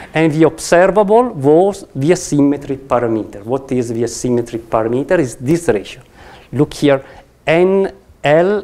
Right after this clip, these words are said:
is the number of H plus ion emitted towards the left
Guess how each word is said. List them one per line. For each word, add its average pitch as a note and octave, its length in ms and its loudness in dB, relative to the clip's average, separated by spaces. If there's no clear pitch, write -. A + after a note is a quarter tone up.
is C#3 220 -2
the C#3 120 2
number F#3+ 880 0
of C3+ 340 0
H E3+ 520 0
plus C3 540 -2
ion C3 580 -2
emitted D3 420 0
towards B2+ 540 0
the A#2 200 -6
left A2 500 -2